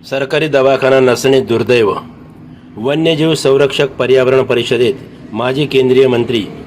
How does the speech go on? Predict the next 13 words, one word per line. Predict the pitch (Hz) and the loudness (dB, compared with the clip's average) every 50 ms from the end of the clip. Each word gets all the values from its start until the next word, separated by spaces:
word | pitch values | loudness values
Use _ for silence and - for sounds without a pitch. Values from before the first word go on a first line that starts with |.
| - - - | -16 -12 -8
मनेका | 113 127 135 143 143 135 147 147 | -6 -4 -2 -2 0 0 0 0
गांधी | 135 123 123 120 120 127 131 | 0 0 0 0 2 2 2
यांनी | 131 123 123 123 120 | 2 2 2 2 0
व्यक्त | 117 113 - - 123 107 | 0 -2 -4 -6 -6 -6
केली | 117 113 113 113 | -4 -4 -4 -4
भावना. | 98 104 101 98 98 98 90 85 - - - 78 - - - - - - - - - - - - - - | -4 -4 -4 -4 -4 -4 -6 -8 -10 -16 -18 -20 -20 -20 -20 -20 -20 -20 -20 -20 -20 -20 -20 -20 -16 -10
नमस्कार, | 120 135 143 139 - - 135 117 104 101 - - | -6 -6 -6 -6 -6 -4 -4 -4 -4 -6 -8 -8
आपण | - 139 127 156 160 | -6 -4 -2 0 0
पाहत | 143 151 151 151 143 147 | 0 0 0 0 0 0
आहात | 143 151 156 165 156 - - - - - - - - - - - 98 | 2 2 2 0 -2 -6 -16 -20 -20 -20 -20 -20 -20 -20 -20 -12 -6
युवा | 107 127 147 151 151 | -4 -2 -2 -2 -2
ध्येय | 131 117 - 147 151 160 165 | -4 -4 -4 -2 -2 0 -2
चॅनल | 147 - - 170 151 127 107 95 | -2 -2 -2 -2 -2 -2 -2 -4